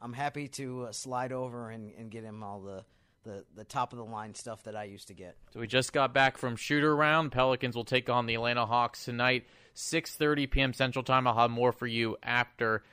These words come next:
Speaker 2: later on in our show. Our guest today is Antonio Daniels, newest Pelicans television analyst for Fox Sports New Orleans. We kinda wanted to get a player's perspective on how to approach preseason. It's a little different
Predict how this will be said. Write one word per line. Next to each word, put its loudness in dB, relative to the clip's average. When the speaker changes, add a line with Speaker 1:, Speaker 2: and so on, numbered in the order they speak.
Speaker 2:
later 2
on 6
in -2
our 4
show. 8
Our 4
guest 4
today 2
is 0
Antonio 0
Daniels, 2
newest 4
Pelicans 4
television 4
analyst 0
for -2
Fox 4
Sports -4
New -6
Orleans. 0
We -2
kinda 2
wanted 4
to 0
get 4
a 4
player's 4
perspective 0
on 0
how 4
to 4
approach 0
preseason. -2
It's -8
a -2
little -2
different 2